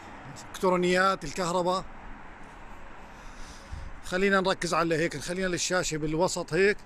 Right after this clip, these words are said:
ونكمل لنا هيك جولة نص ساعة زمان، وبعديها نتوكل على الله إلى العمل. هاي فندق أوتيل في هوتوريت.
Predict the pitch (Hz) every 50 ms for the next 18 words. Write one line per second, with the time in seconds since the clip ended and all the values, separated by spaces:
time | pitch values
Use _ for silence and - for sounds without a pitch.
0 | - - - - - - - - - - - - - 180 170 - 190 185 185 196
1 | 190 185 180 175 170 185 165 147 185 196 196 175 180 196 196 - - 208 202 180
2 | 160 139 165 185 202 202 208 214 214 208 175 - - - 160 156 165 165 175 190
3 | 190 180 175 170 - - 190 185 - - 175 165 151 156 165 165 165 175 180 180
4 | 185 190 156 131 - - - - - 160 175 170 175 170 151 165 156 151 151 180
5 | 226 233 240 226 180 - 226 254 247 214 220 214 - - - - - - - -
6 | - - - - - - - - - - - - - - - - - 214 202 -
7 | - 185 190 196 202 190 - - - - - - - - - - - - - -
8 | - - - - - - - - - - - - - - 185 185 196 170 143 185
9 | - 190 180 165 147 143 131 - -